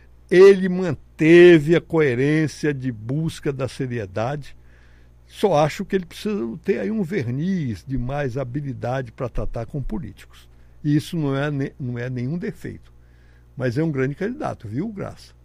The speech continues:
A, a Graça não, o Laurentino, é?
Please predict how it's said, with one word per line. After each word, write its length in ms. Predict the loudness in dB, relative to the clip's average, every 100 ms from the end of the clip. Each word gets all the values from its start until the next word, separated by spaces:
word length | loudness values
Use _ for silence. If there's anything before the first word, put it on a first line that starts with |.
| -20 -20 -20 -20 -20 -20 -20 -16 -6
A, 380 | -4 -2 -4
a 60 | -4
Graça 360 | -4 -6 -6 -6
não, 320 | -6 -8 -8
o 60 |
Laurentino, 720 | -8 -6 -6 -8 -8 -6 -2 -2
é? 180 | -4